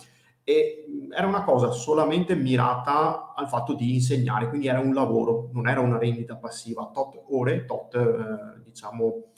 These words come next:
eh, mi veniva pagato. Grazie a Max, eh, con queste intuizioni, con questi accorgimenti, le royalty, eh, questa mia conoscenza, cioè il fatto di avere delle nozioni avanzate del codice della strada, di saperle spiegare, di saperle tradurre in qualcosa di pratico,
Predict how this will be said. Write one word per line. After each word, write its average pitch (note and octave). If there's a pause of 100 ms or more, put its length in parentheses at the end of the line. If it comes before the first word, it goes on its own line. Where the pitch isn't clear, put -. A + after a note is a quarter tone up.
(180)
eh, G#2+
mi A#2
veniva A2+
pagato. - (1000)
Grazie C#3+
a -
Max, C3+
eh, C3
con C3
queste D3+
intuizioni, B2
con A2+
questi C3+
accorgimenti, B2
le A#2+
royalty, A2+ (240)
eh, A#2+
questa A3+
mia C#3
conoscenza, B2+
cioè B2
il A2+
fatto C#3+
di B2+
avere B2
delle A#2+
nozioni A#2+
avanzate A#2+
del A2+
codice A#2
della A2+
strada, A2+
di G#2+
saperle A#2
spiegare, A#2+
di B2
saperle B2
tradurre B2+
in B2
qualcosa A#2+
di -
pratico, -